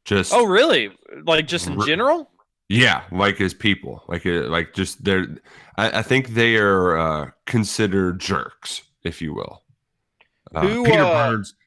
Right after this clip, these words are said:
Speaker 1: Peter Burns really got a good slam in, uh, whenever Thamel tweeted, "Yeah, uh,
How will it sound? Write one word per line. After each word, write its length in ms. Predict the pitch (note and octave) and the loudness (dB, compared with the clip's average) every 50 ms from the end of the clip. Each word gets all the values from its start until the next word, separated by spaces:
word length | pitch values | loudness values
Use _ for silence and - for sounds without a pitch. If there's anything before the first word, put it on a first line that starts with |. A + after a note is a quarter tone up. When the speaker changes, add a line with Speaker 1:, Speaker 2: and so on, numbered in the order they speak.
| _ | _
Speaker 1:
Peter 200 | - E3 F3 E3 | -2 0 0 0
Burns 360 | C#3 A#2+ B2+ B2 B2 A2+ G2 F#2 | 2 2 2 2 2 0 -2 -4
really 320 | F#2+ G#2+ A2 A2 G#2+ G#2 | -4 -2 0 2 2 0
got 160 | E2+ G2+ F#2+ | 0 -2 -4
a 60 | F#2 | -4
good 240 | F2+ G2 G2+ G2 F2+ | -4 -4 -4 -4 -4
slam 440 | - - - F2+ F2+ F#2 F#2+ G2 G#2 | -6 -6 -4 -2 0 2 2 2 2
in, 280 | G2+ G#2 G#2+ A2 G#2 - _ _ _ _ _ _ - | 2 2 2 0 -2 -6 _ _ _ _ _ _ -8
uh, 320 | - F2+ F2+ F2 E2+ D2+ - | -4 -2 0 0 0 -2 -2
whenever 420 | F#2+ G2 G2+ G2+ G#2+ G#2 G2+ G2+ | -2 0 2 2 2 2 2 0
Thamel 480 | F#2 - - G#2 G#2 G#2 G2+ G2 F#2 F2 | -2 0 0 2 2 2 2 0 0 -2
tweeted, 420 | - G2+ G2 F#2+ F2 F#2 F#2 E2+ _ _ _ _ _ - | -2 -2 0 0 2 0 -2 -2 _ _ _ _ _ -12
"Yeah, 480 | G2 G#2+ C3+ E3 F3 E3+ D3+ C3 A2+ G#2 | -4 0 0 2 2 2 2 2 2 2
uh, 600 | D#2+ C2 G2 G2+ G2 F#2+ F#2 F2 E2+ D2+ C#2+ D#2 | 0 0 -2 0 0 0 -2 -2 -4 -6 -8 -10